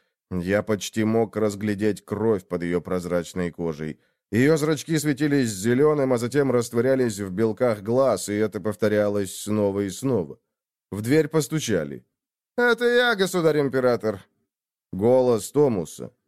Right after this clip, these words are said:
«Подожди», — приказал я. «Если бы я хотела с ним что-нибудь сделать, ты бы меня не остановил», —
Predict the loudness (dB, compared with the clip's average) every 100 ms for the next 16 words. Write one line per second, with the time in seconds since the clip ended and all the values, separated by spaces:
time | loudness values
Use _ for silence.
0 | _ _ _ _ _ _ 0 2 6 4
1 | 4 2 2 2 -4 -10 _ -2 0 -2
2 | -2 -4 -4 -6 -10 _ _ _ _ _
3 | _ _ _ _ 0 0 0 2 2 2
4 | 2 0 2 2 2 0 0 0 0 2
5 | 2 0 -2 -2 0 2 0 -2 -2 0
6 | 2 2 2 2 2 0 -2 -2 0 -2
7 | -4 -8